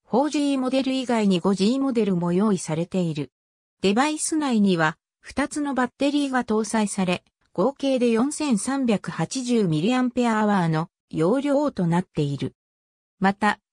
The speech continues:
ギャラクシーホールドには六台のカメラが搭載されており、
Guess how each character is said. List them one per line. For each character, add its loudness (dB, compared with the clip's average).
ギ 0
ャ 2
ラ 2
ク -12
シ -4
ー -4
ホ 0
ー 4
ル 2
ド 2
に 2
は 0
六 -2
台 2
の 0
カ -4
メ -2
ラ 0
が -4
搭 0
載 0
さ -4
れ -4
て -2
お 2
り、 -2